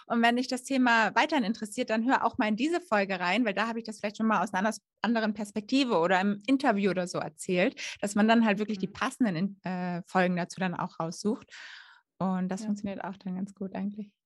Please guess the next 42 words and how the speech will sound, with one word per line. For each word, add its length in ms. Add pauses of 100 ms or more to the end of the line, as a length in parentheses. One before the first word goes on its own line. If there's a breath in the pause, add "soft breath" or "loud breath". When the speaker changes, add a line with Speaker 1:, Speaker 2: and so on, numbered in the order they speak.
(300 soft breath)
Speaker 1:
Ja. 180 (160)
Speaker 2:
Super 360
guter 220
Punkt. 380 (460 loud breath)
Dann 220
will, 220
dann, 260
wo 120
wir 80
gerade 240
schon 120
bei 80
meinem 180
Podcast 500
sind, 260 (120)
äh, 200
wenn 360
Speaker 1:
<laughs> 20
Speaker 2:
jetzt 260
jemand 340
wie 80
ich 260
schon 200
einen 100
Podcast 580
hat, 340
ja, 220
Speaker 1:
Mhm. 80
Speaker 2:
und 140
denkt 240
so, 300 (160)
„Ja, 320
aber 180
das 200
Ding 240
wächst 360
nicht, 160
das 120
ist 140
irgendwie 380
so, 420
ne, 320